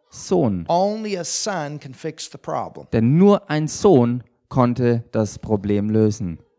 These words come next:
Speaker 2: Can you see it?
Speaker 1: Könnt ihr das sehen?
Speaker 2: So what does the Lord God say?
Speaker 1: Was sagt Gott der Herr?
Speaker 2: The seed and her,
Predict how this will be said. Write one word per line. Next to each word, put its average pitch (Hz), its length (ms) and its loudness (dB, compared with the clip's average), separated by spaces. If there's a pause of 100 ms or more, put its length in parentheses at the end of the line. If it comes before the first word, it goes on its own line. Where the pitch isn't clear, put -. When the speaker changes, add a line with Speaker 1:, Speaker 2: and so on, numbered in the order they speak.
(2250)
Speaker 2:
Can 123 140 -10
you 123 60 -10
see 202 200 0
it? 208 100 -2 (400)
Speaker 1:
Könnt 110 220 0
ihr 131 60 4
das 139 180 0
sehen? 160 340 -4 (1300)
Speaker 2:
So - 240 4 (160)
what 294 240 4
does 302 200 -2
the 277 80 4
Lord 277 320 4
God 269 280 4
say? 294 520 2 (340)
Speaker 1:
Was 135 220 0
sagt 170 280 2
Gott 170 200 4
der 170 120 4
Herr? 160 420 2 (1080)
Speaker 2:
The 214 120 0
seed 359 720 0 (180)
and 254 320 -2
her, 330 240 2